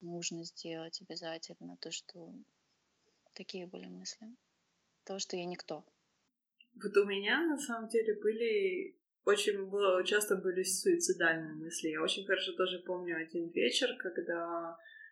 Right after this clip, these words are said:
Speaker 2: я шла домой, было темно, это уже была осень, то есть уже прошло полгода после моего переезда где-то. И вот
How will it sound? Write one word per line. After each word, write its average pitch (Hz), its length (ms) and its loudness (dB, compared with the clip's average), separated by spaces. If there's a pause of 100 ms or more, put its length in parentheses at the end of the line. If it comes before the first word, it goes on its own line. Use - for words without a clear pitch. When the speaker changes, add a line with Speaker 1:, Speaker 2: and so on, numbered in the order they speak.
(140)
Speaker 2:
я 180 180 0
шла 180 280 2
домой, 190 540 2
было 185 220 0
темно, 175 500 -2
это 240 160 -4
уже 160 180 -4
была 156 220 0
осень, 196 500 4 (100)
то 160 80 2
есть 165 160 0
уже 170 160 -2
прошло 165 300 -2
полгода 165 440 4
после 160 280 -6
моего 151 240 -14
переезда 190 680 0
где-то. 175 420 -4 (640)
И 196 100 2
вот 175 240 2